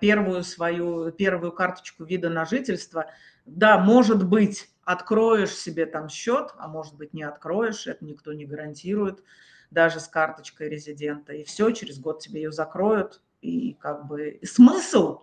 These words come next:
смысл тратить деньги и усилия, м, я не понимаю персонально.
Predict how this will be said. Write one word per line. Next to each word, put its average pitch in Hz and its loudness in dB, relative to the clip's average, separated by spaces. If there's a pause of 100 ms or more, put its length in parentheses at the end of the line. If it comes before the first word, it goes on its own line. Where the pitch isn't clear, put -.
смысл 269 6
тратить 233 4
деньги 233 6
и 208 4
усилия, 196 2
м, 185 0
я 208 2
не 254 8
понимаю 220 0
персонально. 156 -12